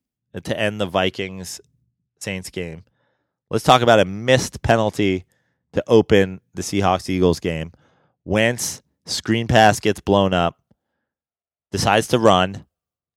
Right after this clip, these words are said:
gets clearly late hit, clearly cheap shot, clearly, in my opinion, definitely a helmet to helmet. Philadelphia Eagles fans are losing their minds that this penalty was not called.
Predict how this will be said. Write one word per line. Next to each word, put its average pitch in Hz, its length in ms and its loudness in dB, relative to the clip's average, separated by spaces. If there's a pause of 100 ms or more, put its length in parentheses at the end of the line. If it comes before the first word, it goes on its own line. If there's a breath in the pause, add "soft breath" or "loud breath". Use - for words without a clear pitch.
(580)
gets 107 320 2 (360)
clearly 139 600 2 (220)
late 113 320 2
hit, 110 280 2 (300)
clearly 123 400 0
cheap 117 280 -4
shot, 107 360 4 (140)
clearly, 123 460 4
in 113 80 -2
my 107 160 0
opinion, 101 560 -6
definitely 110 340 0
a 101 60 0
helmet 107 260 0
to 104 100 -2
helmet. 95 380 0 (840)
Philadelphia 147 640 8
Eagles 113 360 2
fans 98 360 0
are 95 240 2 (300)
losing 190 680 2 (200)
their 139 220 4
minds 101 600 -4 (520)
that 107 100 0
this 117 160 0
penalty 104 380 2
was 107 100 -2
not 107 220 -4
called. 87 340 -2